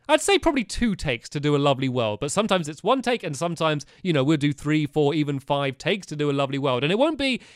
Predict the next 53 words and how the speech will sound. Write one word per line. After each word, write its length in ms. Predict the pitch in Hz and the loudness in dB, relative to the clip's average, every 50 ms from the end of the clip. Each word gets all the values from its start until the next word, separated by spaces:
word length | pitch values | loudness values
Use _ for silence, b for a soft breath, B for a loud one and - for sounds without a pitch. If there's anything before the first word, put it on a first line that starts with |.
| B B | B B
it's 180 | B 214 208 - | B -2 -2 0
generally 280 | - 269 302 320 311 | 2 2 2 2 2
not 220 | 277 262 262 247 - | 2 2 2 0 0
because 280 | 208 - - 208 175 | -2 -2 0 0 0
something 380 | - - 202 180 - - 180 180 | 0 0 -2 -2 -2 -2 -4 -4
goes 260 | - 165 156 147 139 | -2 0 0 0 0
awfully 460 | - 165 151 147 - - 139 127 123 | 0 0 0 0 0 0 -2 -4 -2
wrong 420 | 120 139 220 247 247 240 233 226 196 | 2 4 6 6 6 6 4 2 0
or 120 | 170 156 | -2 -2
the 100 | 135 147 | -4 -4
game 300 | 117 - 143 147 170 175 | -4 -2 0 0 0 -2
crashes 400 | 170 - 185 175 - - 190 165 | -2 0 0 0 0 -2 -2 -2
or 80 | 170 160 | -2 -2
something. 380 | - 160 151 139 180 175 156 | -2 -2 -2 -2 -2 -4 -2
I 60 | 160 139 | -2 -2
mean, 220 | 139 135 123 - b b b b | -2 -2 -4 -4 b b b b
it 120 | b 117 - | b -8 0
sometimes 520 | - 277 359 330 - 170 135 123 123 110 | 2 2 2 2 2 -2 -2 -4 -4 -8
is 100 | 120 104 - | -12 -8 -4
that, 240 | 117 123 151 156 b b b b | -2 -2 -2 -4 b b b b
uh, 120 | 143 147 | 0 2
but 180 | 147 180 180 180 | 2 2 2 4
a 40 | |
lot 200 | 226 302 285 233 | 4 4 4 4
more 360 | 202 170 160 170 214 269 262 233 | 2 0 2 4 4 4 2 2
of 100 | 180 175 | -2 -6
the 80 | 185 | -8
time 320 | - - 175 233 277 302 247 | -6 -4 -2 0 0 0 0
it 60 | 196 | 0
will 80 | 165 | -2
just 180 | 143 160 147 - | -2 -2 -4 -2
simply 280 | - 175 160 - 156 151 | -2 -4 -2 -2 -4 -4
be, 460 | 135 156 151 147 143 143 139 127 117 _ _ _ _ _ _ _ _ _ _ _ _ - | -2 -2 -2 0 0 0 -2 -4 -6 _ _ _ _ _ _ _ _ _ _ _ _ 0
I 60 | 175 | 4
don't 100 | 185 247 | 6 6
know, 100 | 269 277 | 6 6
it's 260 | 220 208 190 170 165 | 6 4 2 0 0
just 180 | 160 220 214 - | 0 0 2 2
something 200 | - 294 311 285 | 2 2 2 2
will 100 | 277 277 | 0 2
go 160 | 226 247 226 | 4 4 2
slightly 520 | 202 - - - 196 190 196 202 202 202 185 | 2 0 -2 -2 0 0 0 0 0 -2 0
wrong, 400 | 156 151 156 202 262 320 330 - b b b b b | 2 4 4 4 4 2 -2 -6 b b b b b
and 120 | 165 170 | -2 0
it 40 | 185 | 0
will 100 | 185 180 | 0 0
just 280 | 143 160 170 - - 131 | 0 -2 -4 -6 -4 -2
bug 240 | 147 151 160 160 | 0 0 0 0
me, 280 | 170 190 240 285 269 - b b b b | -2 -2 0 0 0 -2 b b b b
and 120 | 147 151 | 2 2
I'll 100 | 165 175 | 4 4
just 220 | 156 165 151 - | 4 2 0 0
think, 280 | - 165 156 151 143 - | 0 0 0 0 -2 -6